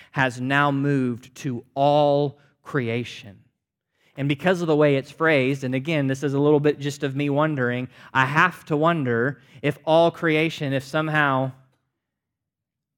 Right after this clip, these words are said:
even things like animals jump in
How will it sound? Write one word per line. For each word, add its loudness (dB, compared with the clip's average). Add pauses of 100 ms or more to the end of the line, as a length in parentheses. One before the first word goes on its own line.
even -2 (280)
things -6
like 0
animals -4
jump -6
in -6